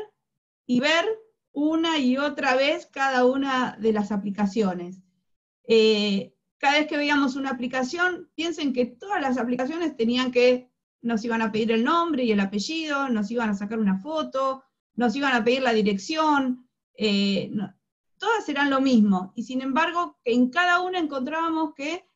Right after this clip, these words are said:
las cosas eran diferentes. A cada paso que íbamos a dar dentro de la aplicación, era una mejor que la otra,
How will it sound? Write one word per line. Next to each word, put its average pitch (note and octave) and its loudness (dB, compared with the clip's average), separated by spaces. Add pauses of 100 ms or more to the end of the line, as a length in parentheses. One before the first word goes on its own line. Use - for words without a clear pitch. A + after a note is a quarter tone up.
(140)
las A3+ -6
cosas D#4 -10
eran D4 0
diferentes. G3+ 0 (240)
A G#3+ -2
cada D4 0
paso E4 -2
que D4 -6
íbamos D4+ -2
a C4 -8
dar D4 -2
dentro D4 -2
de C4 -6
la B3+ -4
aplicación, B3 -4 (320)
era C#4 0
una F4 2
mejor C4 -2
que C4 -6
la B3+ 0
otra, F4 -2